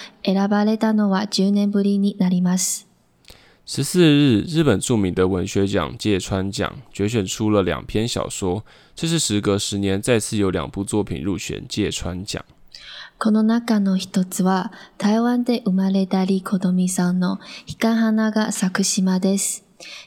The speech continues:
Speaker 1: リーさんは三十一歳です。十五歳から日本語を勉強して、大学、台湾の大学を卒業した後、日本に来ました。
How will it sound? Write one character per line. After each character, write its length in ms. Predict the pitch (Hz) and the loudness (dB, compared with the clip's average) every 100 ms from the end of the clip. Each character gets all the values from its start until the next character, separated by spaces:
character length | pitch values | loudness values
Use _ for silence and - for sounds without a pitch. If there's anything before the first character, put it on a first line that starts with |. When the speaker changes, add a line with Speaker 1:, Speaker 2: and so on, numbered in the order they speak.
| - | -2
Speaker 1:
リ 160 | 285 | -2
ー 0 | |
さ 180 | 269 226 | 0 0
ん 60 | 202 | 2
は 200 | 190 185 | 2 2
三 240 | 185 180 | 2 0
十 120 | 185 | 2
一 120 | 185 185 | 0 0
歳 300 | - 180 180 | 0 0 2
で 160 | 196 | 0
す。 180 | 202 - - - - | -2 -8 -16 -20 -12
十 140 | - 214 | -2 2
五 160 | 247 | 2
歳 240 | 240 226 202 | 2 0 0
か 180 | 196 | 0
ら 180 | 180 185 | 2 0
日 120 | - | 0
本 240 | 180 190 196 | 0 0 0
語 220 | 196 208 | 2 0
を 60 | 214 | 0
勉 280 | - 185 | 0 0
強 220 | 185 180 185 | 2 0 0
し 100 | - | 0
て、 300 | 190 185 185 - - - | 0 0 -4 -14 -10 0
大 200 | 214 240 | 2 2
学、 220 | 240 240 - - _ _ | 0 -2 -6 -20 _ _
台 200 | 220 240 | 0 2
湾 200 | 247 262 | 2 2
の 140 | 247 180 | 2 2
大 180 | 180 185 | 0 2
学 340 | 185 185 196 | 0 2 2
を 80 | 202 | 2
卒 340 | 196 175 - | 0 -2 -2
業 160 | - 180 | 0 0
し 100 | - | 0
た 240 | 180 175 | 0 0
後、 380 | 175 180 143 - - - - | -2 -2 -6 -6 -12 -16 -4
日 120 | 202 | 0
本 200 | 202 254 | 2 2
に 160 | 240 196 | 2 0
来 160 | - 196 | -2 0
ま 160 | 185 | 0
し 120 | 202 | 0
た。 240 | - 175 | -2 -4